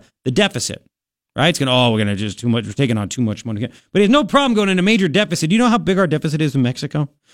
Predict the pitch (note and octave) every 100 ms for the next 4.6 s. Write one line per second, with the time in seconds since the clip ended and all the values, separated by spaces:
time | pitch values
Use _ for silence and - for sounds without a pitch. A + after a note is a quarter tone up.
0 | - D3 G#3 A#3+ A3+ - G#3+ F#3+ F3+ D#3+
1 | - F3 E3 C3+ C#3 C3 D3+ C#3+ B2 C#3+
2 | D#3 F3 E3+ F3+ F3 _ _ _ - A#2
3 | D3 C#3 D3+ C#3 D3 C#3 C3 C3 A#2+ D3+
4 | D3 E3+ G3 F3+ -